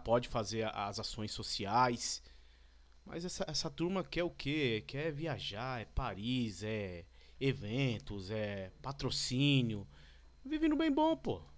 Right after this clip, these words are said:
Vive no bem bom. Então, foi uma fala nojenta desse cara que eu não concordo, igual eu não concordo com cota racial. Acredito que a pessoa tem que,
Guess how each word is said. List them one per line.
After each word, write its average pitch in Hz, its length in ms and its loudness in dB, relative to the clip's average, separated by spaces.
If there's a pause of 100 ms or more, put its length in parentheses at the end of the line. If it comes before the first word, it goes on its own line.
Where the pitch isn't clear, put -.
Vive 233 200 -4
no 254 80 0
bem 269 160 -2
bom. 254 280 0 (420)
Então, 226 440 2
foi - 180 0
uma 214 160 4
fala 196 500 2
nojenta 151 920 4
desse 117 240 -4
cara 135 360 2
que 143 160 -2
eu 120 40 2
não 131 120 2
concordo, 120 600 2
igual 113 180 4
eu 117 60 2
não 127 100 2
concordo 110 460 0
com - 140 -8
cota 107 300 -4
racial. 117 540 0 (1040)
Acredito 135 420 2
que 143 60 4
a 139 40 0
pessoa 139 300 6
tem 139 140 2
que, 135 300 4